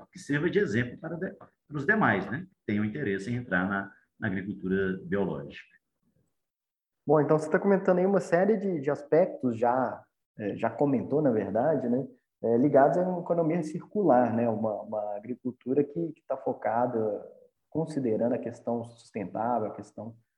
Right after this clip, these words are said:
Speaker 2: da ecologia. É, c-, você poderia, é, é, elencar aí quais foram, né? A gente já citou aqui até dos fertilizantes, mas, enfim, quais são os aspectos aí que se, se considera, né, a, a economia circular dentro, né, de uma produção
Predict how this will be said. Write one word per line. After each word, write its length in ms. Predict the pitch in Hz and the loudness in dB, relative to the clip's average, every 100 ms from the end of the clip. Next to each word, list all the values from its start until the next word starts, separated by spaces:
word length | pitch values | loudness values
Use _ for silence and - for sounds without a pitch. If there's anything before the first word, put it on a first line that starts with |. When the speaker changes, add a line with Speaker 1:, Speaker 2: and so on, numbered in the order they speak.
| _ _ _ | _ _ _
Speaker 2:
da 140 | 104 110 | -6 -4
ecologia. 680 | 110 117 123 98 98 98 - - _ _ | -4 -2 -2 -2 -2 -4 -6 -14 _ _
É, 320 | 123 123 - | 4 4 2
c-, 140 | - - | -8 -8
você 120 | 143 | -6
poderia, 460 | - 190 196 202 185 127 - - | -2 4 6 8 6 6 0 -4
é, 100 | 120 | 0
é, 640 | 123 - 117 110 107 104 - _ - | 0 0 -4 -2 -2 -4 -6 _ 0
elencar 720 | 156 147 104 - 143 175 143 | 4 4 4 2 2 4 4
aí 220 | 123 147 | 6 4
quais 420 | - 127 127 - | 4 0 0 -4
foram, 260 | - 143 131 | -4 0 2
né? 60 | 123 | 2
A 40 | |
gente 200 | 151 151 | 0 -4
já 60 | 147 | -6
citou 300 | - - 131 | -4 -6 -8
aqui 140 | 127 | -8
até 180 | - 139 | -6 -6
dos 140 | 135 | -6
fertilizantes, 680 | - 117 117 104 123 180 147 | -14 -16 -14 -6 -2 0 0
mas, 140 | 147 | 0
enfim, 320 | 151 151 - 113 | 0 -2 -6 -2
quais 220 | 151 151 | -2 0
são 200 | 147 147 | 0 0
os 100 | 123 | 0
aspectos 640 | 107 - 120 123 - 104 | -4 -2 2 2 0 -4
aí 220 | 107 120 - _ _ _ | -2 -2 -6 _ _ _
que 80 | 117 | -8
se, 500 | - 135 131 123 - | 0 4 4 4 0
se 840 | - 120 120 120 113 107 98 95 - | -6 -2 0 0 0 -2 -4 -4 -2
considera, 840 | 160 160 - 113 113 156 127 110 | -2 -2 -2 2 4 6 6 4
né, 300 | 120 135 - | 0 -2 -4
a, 340 | - 104 - 107 | -10 -12 -8 -6
a 60 | |
economia 500 | 107 - 123 117 123 | -4 -2 0 2 2
circular 680 | 120 131 - 107 113 131 107 | -2 -8 -4 0 0 -2 -4
dentro, 300 | 110 120 - | -4 -6 -8
né, 140 | 107 104 | -12 -12
de 60 | |
uma 160 | 95 101 | -10 -8
produção 520 | - 101 - 107 107 | -8 -8 -10 -12 -12